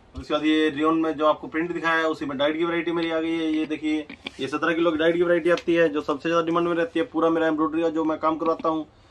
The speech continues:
सभी dyed के यही कपड़े पर करवाता हूँ, सब सत्रह किलो की क्वालिटी है, pure rayon इसमें आता है। कोई भी इसमें आपको तकलीफ नहीं आएगी किसी भी तरह की shrinkage की या खिसकने की, फटने की, कोई भी तरह की तकलीफ नहीं आएगी, उसकी हम पूरी गारंटी लेते हैं। और पूरी चीज़ आपको, अ, सामने दिखा रहे हैं, ये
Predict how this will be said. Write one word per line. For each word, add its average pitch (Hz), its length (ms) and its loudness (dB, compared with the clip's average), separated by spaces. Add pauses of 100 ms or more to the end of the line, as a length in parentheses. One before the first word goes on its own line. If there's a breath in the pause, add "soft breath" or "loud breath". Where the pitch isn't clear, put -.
(160 loud breath)
सभी 147 260 2
dyed 156 240 2
के 165 80 0
यही 165 200 4
कपड़े 170 240 -2
पर 170 120 0
करवाता 165 340 0
हूँ, 165 200 -2
सब 139 160 -8
सत्रह 160 220 -2
किलो 160 160 0
की 165 60 0
क्वालिटी 165 300 0
है, 160 120 0
pure 156 300 -2
rayon 160 200 0
इसमें 151 200 -4
आता 160 260 -2
है। 156 200 -2 (340 soft breath)
कोई 151 180 4
भी 160 120 6
इसमें 156 200 0
आपको 160 200 0
तकलीफ 160 300 -2
नहीं 170 120 0
आएगी 160 220 0
किसी 151 200 -4
भी 151 80 -4
तरह 151 140 -2
की 143 100 -6
shrinkage 151 440 -6
की 156 300 0
या 151 200 4 (640 soft breath)
खिसकने 151 500 -6
की, 165 180 -2
फटने 156 340 -4
की, 160 120 -2
कोई 165 180 -4
भी 170 80 -4
तरह 165 140 -4
की 160 100 -4
तकलीफ 156 240 -6
नहीं 156 120 -4
आएगी, 156 160 -4
उसकी 160 220 -6
हम 151 180 -6
पूरी 147 200 -6
गारंटी 151 340 -4
लेते 175 220 -8
हैं। 165 220 -8
और 147 280 -8
पूरी 156 160 -4
चीज़ 156 180 -6
आपको, 151 300 -4 (760 soft breath)
अ, 143 220 -4
सामने 156 300 2
दिखा 156 180 2
रहे 156 180 0
हैं, 151 80 -6
ये 175 220 -4